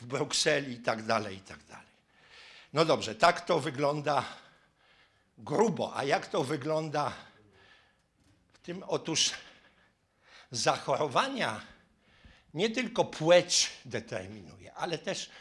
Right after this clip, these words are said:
determinuje grupa wieku i efekt interwencji w zakresie pierwotnej prewencji. Proszę zobaczyć, to jest, jakie są trendy czasowe umieralności na nowotwory płuca u mężczyzn w najmłodszej grupie w-, gło-,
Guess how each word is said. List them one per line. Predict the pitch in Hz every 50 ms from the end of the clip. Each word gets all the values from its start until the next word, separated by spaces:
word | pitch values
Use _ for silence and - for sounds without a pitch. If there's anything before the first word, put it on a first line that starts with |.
| - _ -
determinuje | - 156 151 - - 151 139 147 143 147 151 175 190 185 175 165
grupa | 143 147 135 170 170 - 170 160
wieku | 147 160 180 175 170 - - - - - _ _ - - - - _ -
i | 190 196 220 220 - - _
efekt | - 320 277 240 - - 147 117 - - - - - - - - _ _ _ _ _ _ _ - - _ _ _
interwencji | 147 151 156 - 139 123 123 127 120 120 110 104 110 98 - - - - - -
w | - -
zakresie | 123 117 113 110 120 120 113 - 117
pierwotnej | - - - 113 113 104 92 - - 107 90 - _ - - - - - - - - _ _ - - - _
prewencji. | - 110 123 110 95 98 95 - -
Proszę | - 175 180 - 185 160
zobaczyć, | 147 160 156 143 - - 113 -
to | - 147
jest, | 160 143 - - - - - _ _ _ _ _ _ _ _ _ _ _ _ -
jakie | 127 139 160 156 - 151
są | - - 147 139 117
trendy | - - 131 156 175 170 156 160 147
czasowe | - - 135 123 - - 156 151 131 143 151
umieralności | - 139 135 143 131 - 147 131 135 143 143 135 - - - 143
na | 127 127
nowotwory | 135 135 123 117 - - - 160 131 143
płuca | 113 - 160 160 151 - 151
u | 143 - 143
mężczyzn | 139 147 151 151 143 - - - 123 - - - - - - - - _ _ - - _ - - _
w | - 123
najmłodszej | 147 143 135 143 139 131 117 107 107 - - - 143 135 135
grupie | 131 131 123 147 143 - 151 147 127
w-, | 131 139 131 -
gło-, | 120 113 123 127 143 123 113